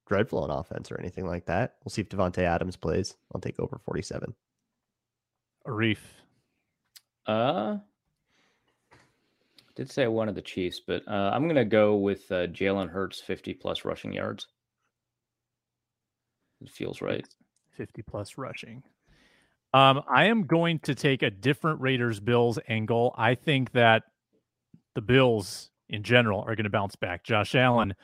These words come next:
Speaker 2: is gonna bounce back. Raiders are going cross country. I think the Raiders are frauds. I watched this line
Speaker 3: Frauders.
Speaker 2: change in front of my eyes this morning from seven and a half to eight and a half. So I know the public agrees with me.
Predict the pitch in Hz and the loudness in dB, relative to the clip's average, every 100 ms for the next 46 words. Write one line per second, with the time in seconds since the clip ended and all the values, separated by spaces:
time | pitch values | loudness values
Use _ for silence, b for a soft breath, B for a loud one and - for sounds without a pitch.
0 | b b b - 107 123 110 104 98 - | b b b -10 -4 -2 0 0 -2 -2
1 | 107 95 117 110 123 120 110 110 117 110 | 0 0 2 2 4 2 0 2 4 4
2 | 104 - 117 98 - - 135 113 110 90 | 0 2 2 2 -2 0 0 0 -6 -8
3 | 104 120 107 104 110 107 113 110 107 - | -6 -6 -4 0 2 2 0 0 -2 -2
4 | - 131 113 90 95 - - b b b | 4 8 8 4 -4 -16 -20 b b b
5 | b - 117 117 143 175 - 143 - 127 | b 6 8 12 10 10 4 2 2 4
6 | 135 131 113 104 117 - - 147 131 98 | 6 6 4 2 -2 0 2 2 4 0
7 | 95 95 - - - - - - _ - | -4 -8 -12 -16 -20 -20 -20 -20 _ -8
8 | 107 - 147 143 120 120 117 104 92 101 | -6 2 4 8 8 8 8 6 2 -6
9 | - 120 107 95 110 98 143 120 117 107 | -2 0 0 -2 -6 -2 0 0 0 4
10 | 113 - - 131 113 110 98 95 101 - | 4 4 -4 -4 -4 -4 -2 -2 -2 -4
11 | 104 117 113 151 135 123 110 110 135 117 | 0 2 4 4 4 2 -2 0 2 2
12 | 101 107 | 0 0